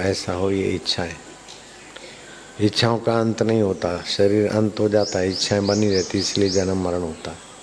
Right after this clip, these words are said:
इच्छाओं को छोड़े, आवश्यकता आराम से पूरी हो। फिर जिज्ञासा की पूर्ति करे, मैं कौन हूँ, संसार क्या है, भगवान क्या है,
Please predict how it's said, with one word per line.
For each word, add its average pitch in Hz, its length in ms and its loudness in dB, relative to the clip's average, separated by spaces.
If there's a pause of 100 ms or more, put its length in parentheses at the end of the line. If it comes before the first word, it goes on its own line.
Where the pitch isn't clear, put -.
(960)
इच्छाओं 107 340 2
को 107 180 2
छोड़े, 95 440 0 (800)
आवश्यकता 95 800 0 (140)
आराम 98 340 0
से - 180 -2
पूरी 95 380 -2
हो। 78 100 -10 (640)
फिर 117 140 6
जिज्ञासा 113 680 4
की 117 180 0
पूर्ति 101 400 0
करे, 80 300 -6 (1120)
मैं 104 240 4
कौन 101 340 2
हूँ, 90 520 -4
संसार 104 560 2
क्या 101 320 0
है, 95 460 -2
भगवान 98 520 2
क्या 90 240 0
है, 92 280 -4